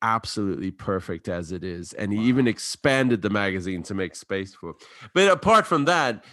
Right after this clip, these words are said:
Speaker 1: then he went on to obviously, you know, uh, create the ultimate second act and
Speaker 2: Dream
Speaker 1: hit up the
Speaker 2: Tour.
Speaker 1: A S P and create the Dream Tour. Then he
Speaker 2: Oh,
Speaker 1: worked for
Speaker 2: Billabong
Speaker 1: Biochar.
Speaker 2: Challenges. Fir-, first of all,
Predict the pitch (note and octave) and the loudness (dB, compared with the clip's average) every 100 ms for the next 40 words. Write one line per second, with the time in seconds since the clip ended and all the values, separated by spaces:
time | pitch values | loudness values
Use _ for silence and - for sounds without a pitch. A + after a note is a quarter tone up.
0 | _ C#3 D3 C#3 B2 A2 G#2+ G2 B2 - | _ 0 4 4 4 2 2 -2 -4 -2
1 | A#2 A2+ A#2+ - G#2+ G#2 E2+ - - - | -2 0 -2 -4 -4 -4 -6 -10 -18 -18
2 | - - _ - A#2+ A2+ A#2 B2 C3 B2+ | -20 -20 _ -6 -4 -4 -4 0 -2 -2
3 | G#2+ G2 - G#2 - G2 G2 G2 - D#2+ | -6 -4 -2 -2 -2 -2 -2 -4 -6 -6
4 | G2 G2+ G#2 G2+ - G#2+ G#2 G2+ G2+ - | -4 0 0 0 0 0 2 0 -2 -6
5 | A2 G2+ F#2+ F2+ - B2 A2+ - G2 G#2 | -2 0 -2 -6 -4 -2 -2 -4 -10 -6
6 | G2+ G2 - G2+ F#2+ F#2 _ - _ _ | -6 -6 -8 -6 -4 -6 _ -20 _ _
7 | _ - A3 A3 A#2+ - - D3 C3+ B2+ | _ -10 -6 -2 -2 -2 -2 0 2 4
8 | B2+ E3+ F#3+ F#3+ C#3 - E3 E3 E3+ F#3+ | 6 8 8 6 4 4 6 6 6 4
9 | F3 - _ - F#3 - G3 F3 C3 - | 2 -4 _ -8 -8 -4 -4 0 -2 -2